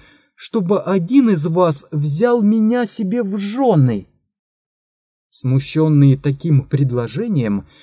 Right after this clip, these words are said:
Калиф и визирь вышли из комнаты и стали советоваться. Они долго ещё уговаривали друг друга,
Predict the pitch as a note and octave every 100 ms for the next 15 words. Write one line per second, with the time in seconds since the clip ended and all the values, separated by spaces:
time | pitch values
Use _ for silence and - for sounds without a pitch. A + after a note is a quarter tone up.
0 | _ - F3 G3 F#3 - D#3+ D#3+ C#3 F#3+
1 | A3 D3+ C#3+ G#3+ - F#3 D#3+ C#3+ - -
2 | B3+ A3 G#3 F#3 F#3+ E3 D3 - G3+ G#3+
3 | G#3 F#3+ - - A3 F#3+ C3+ B2+ G#2+ G#2+
4 | - A#2+ G2+ _ _ _ _ _ - F#3+
5 | A#3 A#3+ E3 B3 A#3 D#3 C3 B2+ A2+ -
6 | C3+ C#3+ B2+ B2 A2 D3 A3 A3 F#3+ F#3+
7 | F3+ E3 F3+ D#3 D#3+ F#3+ E3+ D#3+ C#3+